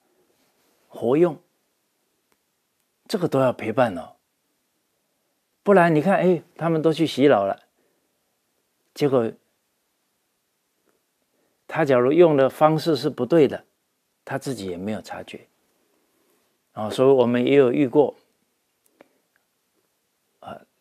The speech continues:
洗脑很多年了，啊，后来到一个团体，啊，老师叫他，“好，我们来，哦，这个劳，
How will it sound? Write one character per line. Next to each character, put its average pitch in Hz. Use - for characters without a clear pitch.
洗 -
脑 120
很 101
多 135
年 92
了， 90
啊， 101
后 151
来 139
到 147
一 156
个 143
团 120
体， 110
啊， -
老 98
师 120
叫 131
他 120
，“好， 101
我 101
们 107
来， 107
哦， -
这 -
个 107
劳， 101